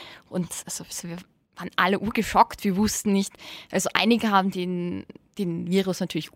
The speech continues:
total unterschätzt. Also ich muss sagen, ich habe mir auch gedacht, gut, äh, ob das jetzt nicht ein bisschen übertrieben ist, dass wir jetzt ganz zu Hause bleiben müssen. Man hat's dann gezeigt, <laughs> es war alles andere als übertrieben. Ähm,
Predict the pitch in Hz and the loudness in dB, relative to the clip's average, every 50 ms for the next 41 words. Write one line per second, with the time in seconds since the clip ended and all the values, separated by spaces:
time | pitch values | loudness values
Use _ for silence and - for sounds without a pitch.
0 | - - - - - - - - - 175 175 180 - 196 185 165 - 175 - - | -20 -20 -8 -6 -6 -4 2 4 4 4 4 4 2 2 0 0 0 -4 -6 -6
1 | - - - - - - - 175 160 160 160 170 170 - - - - - - - | -6 -6 -6 -10 -8 -4 -4 -2 0 0 0 0 -2 -4 -12 -16 -16 -18 -8 0
2 | 208 202 196 - - 208 180 170 175 170 156 - 175 - 196 170 - - - - | 2 2 2 2 4 4 6 6 6 4 0 -2 -2 -2 0 0 0 -2 -2 -4
3 | - - - - - - - - 196 185 180 - - 160 151 151 160 156 160 156 | -6 -8 -8 -10 -10 -12 -6 -4 -4 -4 -2 -2 -2 -2 0 0 2 2 0 0
4 | - - 175 - 180 170 - 196 185 - 180 170 170 - - 180 165 156 190 - | -2 -6 -4 -4 -4 -4 -4 -4 0 0 0 0 2 0 2 2 2 2 2 0
5 | - - 226 233 226 196 - 190 185 - - 185 - - 170 170 - - - 156 | 0 4 4 4 4 4 2 0 0 0 -2 -2 0 0 -2 -2 -2 0 0 2
6 | 170 208 - - 180 165 180 196 226 254 196 - 143 156 170 170 175 180 185 - | 2 2 0 2 4 6 6 6 6 4 4 4 4 4 4 4 2 2 0 0
7 | - - 180 202 - - - - - - - - _ _ _ _ _ _ - 220 | 0 2 2 2 2 0 -6 -12 -14 -16 -18 -20 _ _ _ _ _ _ -2 4
8 | 190 226 208 - - 226 175 220 185 - - 202 175 170 180 - - - 240 233 | 6 6 6 6 4 2 4 4 2 2 4 4 4 4 4 0 -2 -2 0 2
9 | 202 262 269 - - - 165 160 - - 165 175 175 - - 170 - 214 165 147 | 4 4 4 2 4 6 6 8 8 6 4 4 4 4 2 2 2 2 2 0
10 | 165 151 175 - - - - - - - - - 190 190 185 - - 185 170 170 | 0 -2 -2 -6 -8 -10 -12 -16 -20 -20 -8 0 0 0 0 0 -6 -4 -2 0
11 | 175 175 180 202 214 - - - 330 - - _ _ - 175 170 165 170 170 170 | 0 2 2 0 -2 -4 -8 -14 -16 -16 -18 _ _ 2 2 4 4 4 2 2
12 | 170 165 165 - | 2 0 -2 -4